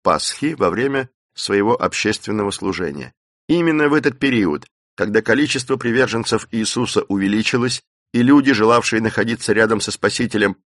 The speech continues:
были изнурены и рассеяны, как овцы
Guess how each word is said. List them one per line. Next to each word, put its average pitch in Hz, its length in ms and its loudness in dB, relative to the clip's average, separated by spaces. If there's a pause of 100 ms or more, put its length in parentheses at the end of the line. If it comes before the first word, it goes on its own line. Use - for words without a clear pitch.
(120)
были 120 440 0
изнурены 123 920 2 (500)
и 127 80 4
рассеяны, 127 840 2
как - 300 -4
овцы 156 680 2